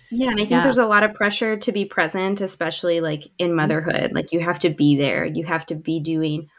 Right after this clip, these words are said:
Speaker 1: all the things
Speaker 2: Mm-hmm.
Speaker 1: and starting to get some perspective on that quality versus quantity.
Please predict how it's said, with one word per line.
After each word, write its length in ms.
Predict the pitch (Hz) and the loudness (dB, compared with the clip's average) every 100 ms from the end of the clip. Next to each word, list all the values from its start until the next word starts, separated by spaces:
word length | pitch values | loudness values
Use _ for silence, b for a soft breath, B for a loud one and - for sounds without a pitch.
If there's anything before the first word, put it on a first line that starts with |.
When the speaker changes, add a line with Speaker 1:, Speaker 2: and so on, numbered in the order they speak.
| b b _ | b b _
Speaker 1:
all 140 | 165 165 | 2 4
the 120 | 165 | 2
things 680 | 156 147 156 214 277 285 - _ | 0 0 2 4 4 2 -4 _
Speaker 2:
Mm-hmm. 60 | 196 175 | -2 2
Speaker 1:
and 380 | 165 165 160 151 _ _ _ _ _ _ b b b b | 4 2 -2 -6 _ _ _ _ _ _ b b b b
starting 480 | - - 214 202 208 | -6 2 4 4 0
to 120 | 202 | -2
get 220 | 180 175 - | 0 0 0
some 140 | 180 | -4
perspective 640 | 175 170 127 143 170 170 156 | -2 -4 -4 -6 -2 0 0
on 340 | 151 147 143 - | -2 -4 -4 0
that 200 | 143 - | 0 0
quality 520 | 170 156 151 156 156 | 0 0 0 -2 -4
versus 480 | - 165 147 156 151 | -4 -4 -2 -6 -6
quantity. 680 | - 143 - 190 202 233 | -6 -4 -4 -4 -4 -4